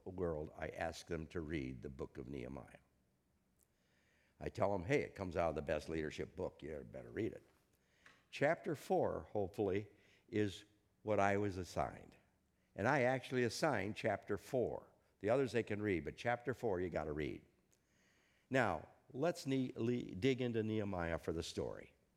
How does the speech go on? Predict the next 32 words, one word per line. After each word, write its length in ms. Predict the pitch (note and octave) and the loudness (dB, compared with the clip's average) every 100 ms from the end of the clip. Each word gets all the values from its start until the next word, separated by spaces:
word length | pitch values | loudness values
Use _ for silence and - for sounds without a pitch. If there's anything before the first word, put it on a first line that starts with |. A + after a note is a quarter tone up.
| _ _ _ _ _ _ _ _ _ _ _ | _ _ _ _ _ _ _ _ _ _ _
In 100 | G2 | 0
the 120 | G#2 D3 | 2 4
interest 340 | F3 D#3+ - | 2 0 0
of 180 | C#3 - | -2 2
time, 320 | F#2 D2+ D2+ | 2 4 2
we'll 100 | F2 | 0
kind 280 | - C3+ C3+ | -2 0 0
of 100 | G#2 | -2
skip 360 | - - C#3+ | -6 -2 0
around 320 | C3+ C3+ B2+ F#2 | 4 4 4 2
a 40 | |
bit, 240 | D2+ A#1 - _ _ _ _ _ _ _ - | -2 -6 -10 _ _ _ _ _ _ _ -8
sort 280 | - D3 C3 | 2 4 4
of 60 | |
the 100 | G2+ | 0
Cliff 320 | - D3 C#3+ | 2 2 2
Notes 320 | G2+ C2+ - - | -2 -6 -8 -4
type 320 | E2+ C2+ C#2 - _ _ _ _ _ _ | 0 0 -4 -10 _ _ _ _ _ _
of 140 | - D#2 | -6 2
unpacking 640 | A#2 C3+ A#2+ A2+ A2 G2+ | 2 2 0 0 0 -2
the 100 | G#2 | -2
story 460 | - G2+ D2 C#2+ C#2+ | -2 -2 0 -2 -2
and 100 | D#2 | -6
apply 340 | - F#2+ F#2+ | -2 0 2
it 140 | F2+ - | 0 -4
to 120 | F#2+ | -4
our 160 | E2+ | -4
lives 480 | D#2+ D2+ C2+ C#2 C2+ | -4 -4 -6 -8 -12
today. 560 | - B1+ B1 G#1+ G1+ - _ _ _ _ _ | -16 -10 -8 -8 -10 -20 _ _ _ _ _
Let's 160 | E2+ - | -8 -4
get 140 | F2+ | -6
started. 380 | - - G1+ - | -4 -8 -8 -12